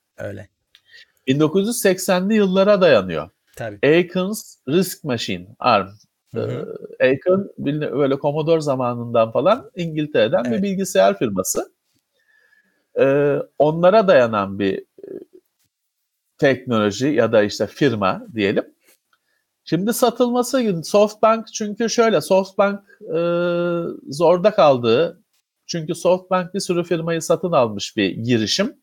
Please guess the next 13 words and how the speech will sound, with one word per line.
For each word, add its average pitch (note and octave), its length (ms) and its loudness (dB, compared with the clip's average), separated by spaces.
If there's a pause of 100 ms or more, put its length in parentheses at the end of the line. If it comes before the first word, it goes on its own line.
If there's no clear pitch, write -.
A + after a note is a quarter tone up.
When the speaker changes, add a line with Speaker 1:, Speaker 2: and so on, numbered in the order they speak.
(800)
Speaker 2:
E, C3+ 100 2 (240)
o G#3 360 4
satın G3 320 0
aldığı F#3 560 2
bazı F3+ 400 4
firmaların D#3+ 720 0 (340)
battığı, F3+ 500 2
hani A2+ 260 0 (380)
Speaker 1:
Aha. A2+ 140 -4
Speaker 2:
kaba C#3 280 4
tabirle G2+ 520 0 (120)
ama D#3 240 2
net, D#3 420 0